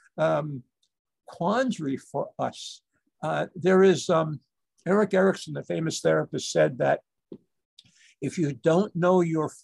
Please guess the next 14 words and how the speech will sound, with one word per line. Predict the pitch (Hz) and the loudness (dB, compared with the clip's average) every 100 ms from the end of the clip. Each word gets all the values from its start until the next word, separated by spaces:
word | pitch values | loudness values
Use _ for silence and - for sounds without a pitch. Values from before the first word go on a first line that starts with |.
| _ | _
forebears | 170 190 170 143 131 123 139 156 - _ _ _ _ | 2 4 4 2 -2 -2 -6 -12 -16 _ _ _ _
for | - 139 123 | -8 -6 -6
two | - - 208 | -10 -4 -4
generations, | 202 208 202 180 180 170 - 135 127 - - - _ _ _ _ | 0 0 2 4 4 2 -2 -12 -12 -12 -14 -16 _ _ _ _
you | 156 160 | 0 0
cannot | - 170 160 170 185 196 - | 0 -2 0 2 2 2 0
have | 170 151 | -2 -2
what | 156 | -2
he | 151 | -6
called | - 160 151 | -4 -2 -2
a | 139 | -4
sense | - 160 - | -4 -4 -4
of | 135 | -4
actuality. | 135 - - 123 151 151 123 - - 120 190 | -4 -4 -8 -4 0 0 -2 -6 -8 -4 -4